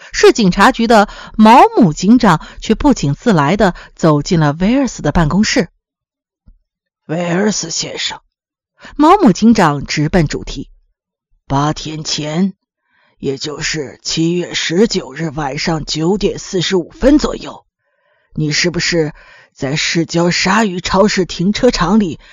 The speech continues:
遇见过埃略特先生？”威尔斯心里一惊，不过表面上他显得很镇静。他装模作样地翻了翻工作记录本，眨了眨眼睛。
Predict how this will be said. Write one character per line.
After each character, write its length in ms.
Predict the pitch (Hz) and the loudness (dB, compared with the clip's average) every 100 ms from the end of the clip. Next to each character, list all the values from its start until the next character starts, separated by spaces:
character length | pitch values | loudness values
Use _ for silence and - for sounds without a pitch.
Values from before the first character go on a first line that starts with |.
| - - | -20 -12
遇 220 | - 185 | -2 0
见 240 | 170 175 147 | 0 -4 -4
过 140 | 156 | -6
埃 340 | - - 220 285 | -4 0 4 4
略 160 | 240 | 2
特 160 | 160 185 | -4 -8
先 240 | - 151 | -8 -8
生？” 220 | 151 - - - _ _ _ _ _ _ _ _ _ _ _ _ | -6 -8 -10 -20 _ _ _ _ _ _ _ _ _ _ _ _
威 140 | - 370 | 4 4
尔 80 | 330 | 4
斯 140 | 226 | 0
心 180 | - 330 | 2 4
里 140 | 202 | 4
一 40 | 151 | 0
惊， 300 | - 294 359 _ _ _ _ - - | 0 0 0 _ _ _ _ -12 -2
不 80 | 294 | 2
过 140 | 359 | 2
表 280 | - 165 143 | 4 2 2
面 320 | 202 339 339 | 2 0 -2
上 320 | - 160 147 - - - | -2 -2 -4 -6 -18 -6
他 140 | - | -4
显 240 | 143 131 | -4 -4
得 80 | 147 | -4
很 260 | - 147 - | -4 -4 -6
镇 200 | - 277 214 | 0 0 0
静。 220 | - - _ _ _ _ _ - | -4 -16 _ _ _ _ _ -8
他 120 | - | -6
装 180 | 175 226 | 0 2
模 160 | 226 202 | 4 2
作 160 | 240 | -2
样 300 | 202 277 226 | -2 0 0
地 180 | 151 139 - - _ | 0 -4 -8 -20 _
翻 240 | 185 175 | 0 0
了 80 | 151 | 0
翻 280 | - 151 160 | 0 -2 0
工 220 | 233 247 | -2 0
作 140 | 240 | 0
记 160 | 185 262 | -2 -2
录 80 | 214 | -2
本， 160 | - - - _ _ _ _ | -4 -10 -16 _ _ _ _
眨 160 | 147 | -6
了 100 | 135 | -4
眨 140 | 147 143 | -4 -4
眼 260 | 160 117 | -6 -10
睛。 220 | - 139 | -12 -14